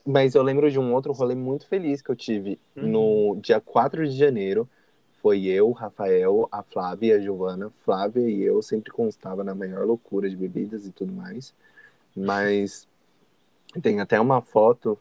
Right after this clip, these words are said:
Speaker 1: que eu gosto muito dessa foto, que a Flávia tá parecendo um despacho. Hoje em dia a Flávia parou de beber porque não está saindo.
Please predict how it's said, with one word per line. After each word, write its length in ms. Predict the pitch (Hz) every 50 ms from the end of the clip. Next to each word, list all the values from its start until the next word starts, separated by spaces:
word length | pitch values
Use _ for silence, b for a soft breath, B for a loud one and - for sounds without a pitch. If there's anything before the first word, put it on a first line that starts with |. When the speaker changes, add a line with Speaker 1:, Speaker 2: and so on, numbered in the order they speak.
| _ - -
Speaker 1:
que 100 | - 117
eu 120 | 107 104 101
gosto 400 | - 175 190 107 117 123 - 135
muito 240 | 120 113 113 123 131
dessa 260 | 120 113 - - 101
foto, 280 | - - 110 104 - -
que 80 | -
a 60 | 104
Flávia 300 | - - 110 104 104 110
tá 100 | 107 -
parecendo 360 | - 110 104 101 - - 113 117
um 60 | 127
despacho. 760 | 131 123 120 - - 101 95 95 98 113 131 - - 135 131 -
Hoje 200 | - 104 104 107
em 80 | 110 110
dia 140 | 104 110 104
a 40 |
Flávia 360 | - - 104 104 104 104 110 110
parou 260 | - 107 98 98 98
de 60 | 95
beber 360 | 95 98 95 92 95 98 104 -
porque 440 | - 104 - - 101 95 95 95
não 200 | - 101 98 95
está 260 | 101 - - - 101 92
saindo. 480 | - - 113 110 107 98 104 117 127